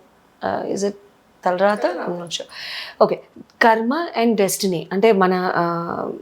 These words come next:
Speaker 1: మన ఫ్యూచర్ అనుకోండి, మన ఫార్చ్యూన్ అనుకోండి, మన తలరాత అనుకోండి, whatever it is. కర్మ ఒక బేస్ అయితే, ఇదివరలో నేను రమ మాట్లాడుకున్నప్పుడు కూడా మనం, ఆ, opening balance and closing balance అని నేను కర్మని అట్లా, ఆ,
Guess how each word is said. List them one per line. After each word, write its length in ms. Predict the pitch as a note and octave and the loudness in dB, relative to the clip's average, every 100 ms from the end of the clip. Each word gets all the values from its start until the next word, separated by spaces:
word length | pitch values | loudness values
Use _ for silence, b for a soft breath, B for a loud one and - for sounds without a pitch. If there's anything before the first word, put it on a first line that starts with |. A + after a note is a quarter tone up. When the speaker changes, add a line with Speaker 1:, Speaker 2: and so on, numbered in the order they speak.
| - - - | -14 -8 -4
Speaker 1:
మన 220 | - C4 C#4 | 2 4 4
ఫ్యూచర్ 420 | A#3+ G#3 G3+ F#3 | 8 8 8 6
అనుకోండి, 340 | F3 E3 E3 | 4 2 0
మన 140 | F3+ F3+ | 0 0
ఫార్చ్యూన్ 500 | F#3 E3+ E3 F#3+ E3 | 4 4 4 2 4
అనుకోండి, 480 | D#3+ E3 D#3+ E3 E3 B B B | 0 0 0 -2 -4 B B B
మన 120 | F#3+ | 0
తలరాత 540 | F#3+ F#3 E3 F3 E3+ F3 | 2 4 2 2 0 2
అనుకోండి, 500 | F3+ E3 E3+ E3+ F#3 | 0 0 -4 -2 0
whatever 340 | F#3 F3 F#3 | 0 0 0
it 140 | F3+ E3 | -2 -6
is. 160 | F#3+ - - B B B B B B _ _ - | -6 -8 -10 B B B B B B _ _ 4
కర్మ 240 | A#3 D4 | 4 4
ఒక 180 | F#4 C#4 | 2 2
బేస్ 380 | G3+ G3 G#3 G3+ | 2 2 2 0
అయితే, 420 | E3 D#3+ F#3+ - _ - | -4 -4 -6 -6 _ 2
ఇదివరలో 380 | G#3+ A3+ A3+ | 6 6 6
నేను 280 | A3 G3 G#3 | 2 4 2
రమ 220 | G3+ F#3+ | 2 0
మాట్లాడుకున్నప్పుడు 800 | F#3+ F3 E3+ E3 E3 E3+ D#3+ E3 | -2 -4 -2 -2 -2 -4 -4 -4
కూడా 180 | F3 F3 | -4 -4
మనం, 280 | F3 F3 E3+ B B B _ - | -2 -4 -6 B B B _ -8
ఆ, 380 | G1+ G1+ - - - - - - - | -4 -4 -6 -8 -16 -20 -18 -4 0
opening 280 | F#3+ A3 G3+ | 4 4 6
balance 320 | F3 F3 F3 | 4 0 -6
and 160 | E3+ | -2
closing 240 | F3+ E3+ F3+ | 2 2 2
balance 400 | E3+ E3 E3 E3+ | 0 0 -2 -2
అని 180 | D#3+ E3 | -2 0
నేను 200 | D#3+ D#3+ | -2 0
కర్మని 500 | F3 D#3+ F#3 E3 E3 B B B | 0 2 0 -2 -4 B B B
అట్లా, 440 | G3 F#3 F#3 E3+ - - G3 | 0 2 2 2 -2 -10 -8
ఆ, 360 | F#3 F#3+ F#3 | -6 -6 -8